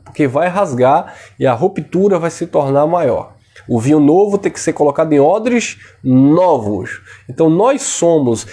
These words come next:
esta nova criação de Deus a partir da nova e eterna aliança. Então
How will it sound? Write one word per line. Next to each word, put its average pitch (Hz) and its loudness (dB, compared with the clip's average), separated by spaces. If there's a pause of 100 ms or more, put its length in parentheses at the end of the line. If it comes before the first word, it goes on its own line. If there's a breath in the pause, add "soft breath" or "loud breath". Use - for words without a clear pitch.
(140)
esta 151 -2
nova 151 0
criação 151 -2
de 131 -2
Deus 160 0
a 180 0
partir - -4 (760)
da 135 -2
nova 135 2
e - 4
eterna 120 -2
aliança. 107 -4 (240 loud breath)
Então 165 0